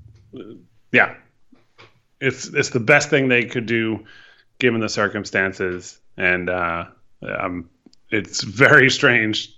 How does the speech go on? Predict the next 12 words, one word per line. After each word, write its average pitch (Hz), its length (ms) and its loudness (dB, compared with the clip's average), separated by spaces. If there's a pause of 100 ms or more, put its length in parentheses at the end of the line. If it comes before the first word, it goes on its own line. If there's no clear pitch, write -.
that - 260 -2
Justin 113 360 0
Verlander 104 580 2
and 98 340 -2
<laughs> - 80 -14
Max 127 340 2
Scherzer 117 520 2
are 104 380 -2 (680)
the, 110 200 2
uh, 98 280 2
the 104 220 -4
one-two, 117 680 2